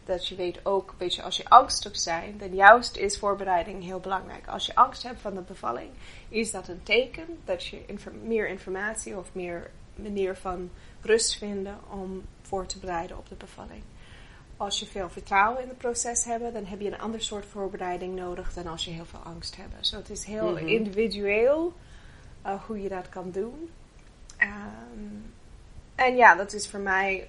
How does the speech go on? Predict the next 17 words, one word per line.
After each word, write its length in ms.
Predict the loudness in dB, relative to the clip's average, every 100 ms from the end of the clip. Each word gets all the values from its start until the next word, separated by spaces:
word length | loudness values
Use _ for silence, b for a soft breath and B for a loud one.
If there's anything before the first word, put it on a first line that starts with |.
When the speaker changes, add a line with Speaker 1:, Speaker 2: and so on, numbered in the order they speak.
| -14
Speaker 1:
eh, 260 | -16 -10
als, 260 | -6 -6 -6 0
als 240 | 0 0
we 60 | -8
meteen 420 | -8 -4 0 0
al 140 | 0 2
overschra-, 440 | 2 2 -2 -2
als 200 | -6 -6
ik 80 | -8 -10
denk 220 | 2 2 2
aan 140 | -2
voorbereiding, 680 | 0 0 2 6 6 4 -2
dan 140 | -2
kom 200 | -4 2
ik 160 | 0 0 -16 -16 -8
op 240 | -4 -4
dat, 120 | -4